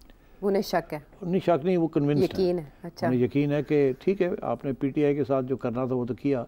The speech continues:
Speaker 1: हम्म।
Speaker 2: आपने हमें भी नॉकआउट कर दिया।
Speaker 1: हम्म, हम्म।
Speaker 2: उनका ख्याल है कि शायद वो कुछ सीटें जीते हुए थे तो इनको जीतने नहीं दी।
Speaker 1: अच्छा।
Speaker 2: ये उनका शक है।
Speaker 1: हम्म, हम्म।
Speaker 2: आ,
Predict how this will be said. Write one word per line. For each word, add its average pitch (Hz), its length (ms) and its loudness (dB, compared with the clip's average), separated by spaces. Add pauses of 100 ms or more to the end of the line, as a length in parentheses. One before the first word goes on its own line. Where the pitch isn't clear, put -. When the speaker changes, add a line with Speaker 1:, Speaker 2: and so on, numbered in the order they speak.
Speaker 1:
हम्म। 160 400 -12
Speaker 2:
आपने 123 240 -2
हमें 120 240 2
भी 135 100 4
नॉकआउट 98 380 -4
कर 92 120 -14
दिया। - 280 -10
Speaker 1:
हम्म, 180 140 -12
हम्म। 170 460 -8
Speaker 2:
उनका 156 160 0
ख्याल 147 240 2
है 147 60 4
कि 143 120 2
शायद 135 260 0
वो 131 120 2
कुछ 131 180 -6
सीटें 127 340 -2
जीते 107 240 -2
हुए 135 140 0
थे 139 180 -2
तो 143 200 -4
इनको 127 340 -2
जीतने 117 320 -6
नहीं 98 140 -8
दी। - 200 -16 (840)
Speaker 1:
अच्छा। 147 300 -4
Speaker 2:
ये 139 60 6
उनका 117 180 0
शक - 260 -6
है। 160 140 -16 (120)
Speaker 1:
हम्म, 175 140 -10
हम्म। 156 200 -14 (260)
Speaker 2:
आ, 170 280 -8